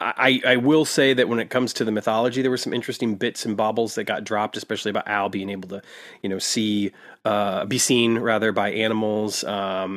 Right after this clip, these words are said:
the, the stuff with Gushy and Tina and that sort of stuff. But even then,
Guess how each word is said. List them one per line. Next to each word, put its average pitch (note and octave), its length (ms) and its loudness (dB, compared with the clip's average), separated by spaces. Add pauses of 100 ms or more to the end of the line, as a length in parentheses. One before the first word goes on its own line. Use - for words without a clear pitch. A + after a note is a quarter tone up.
the, G2 220 -4
the G2 100 -6
stuff - 320 -2
with A2 260 -2
Gushy G#2+ 340 0
and G#2 120 -2
Tina G#2+ 640 -2
and G2+ 140 -4
that G2 100 -4
sort G2+ 100 -6
of G2+ 80 -4
stuff. G#2 240 -4 (380)
But C#3 240 2
even A3 600 4 (100)
then, A2+ 840 2